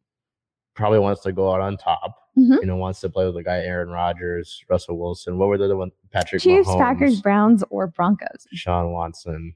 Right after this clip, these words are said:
Speaker 1: you know. So, I mean, I guess it makes sense, but I'm interested to see,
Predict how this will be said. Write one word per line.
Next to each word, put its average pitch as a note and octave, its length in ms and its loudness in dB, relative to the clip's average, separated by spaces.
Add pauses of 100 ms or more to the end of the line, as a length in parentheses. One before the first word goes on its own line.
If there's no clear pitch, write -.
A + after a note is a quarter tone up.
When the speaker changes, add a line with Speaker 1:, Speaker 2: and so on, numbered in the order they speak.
(140)
Speaker 1:
you F2 100 -6
know. D#2+ 280 -4
So, E2 260 -4 (480)
I C#3 80 0
mean, D3+ 140 4
I C#3+ 60 2
guess D3 200 -2
it A2 80 2
makes G#2+ 240 -2
sense, F#2+ 300 0
but G2 160 2
I'm G2+ 140 2
interested G2+ 440 0
to F#2+ 100 2
see, G2+ 520 0